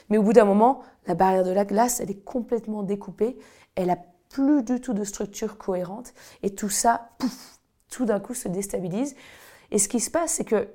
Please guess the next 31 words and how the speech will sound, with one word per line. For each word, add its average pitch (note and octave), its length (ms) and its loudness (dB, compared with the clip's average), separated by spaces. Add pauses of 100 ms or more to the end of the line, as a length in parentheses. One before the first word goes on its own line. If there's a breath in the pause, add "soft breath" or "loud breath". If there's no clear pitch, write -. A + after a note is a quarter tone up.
une C4 120 0
fois C#4 180 0
que - 60 -6
ces G#3+ 120 -4
barrières G3+ 320 -2
de F#3+ 100 -6
glace G3+ 280 -6
qui G3 100 -12
sont G3+ 200 -6
là G#3 100 -4
depuis, F#3 380 -12
mais, - 80 -14
des - 100 -12
dizaines F3+ 380 -8
de F#3 100 -8
milliers F#3+ 560 -6
d'années A#3 380 -6 (340 soft breath)
disparaissent, A3+ 800 -4 (800)
elles F#3+ 140 -2
ne F#3+ 100 -2
se F3 160 -8
reforment G#3+ 460 -8
pas. C4 240 -10 (340 soft breath)
Parce G3 160 -4
qu'aujourd'hui, F#3+ 640 -2
l'océan G#3 560 -2
austral A#3 400 -10 (220)
est - 80 -6
beaucoup G#3 320 -6
trop - 200 -8
chaud D#4 400 -8